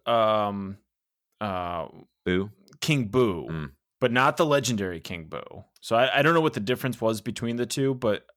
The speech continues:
Speaker 1: I, that was it. That was it. That was the only thing I was able to unlock,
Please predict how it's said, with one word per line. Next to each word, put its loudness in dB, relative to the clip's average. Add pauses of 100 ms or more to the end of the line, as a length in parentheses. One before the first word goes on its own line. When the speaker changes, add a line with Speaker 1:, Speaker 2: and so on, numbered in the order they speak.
Speaker 1:
I, 0
that 4
was 4
it. 2
That 4
was 4
it. 2
That -4
was -2
the 4
only 4
thing -2
I 0
was -2
able 0
to -6
unlock, -4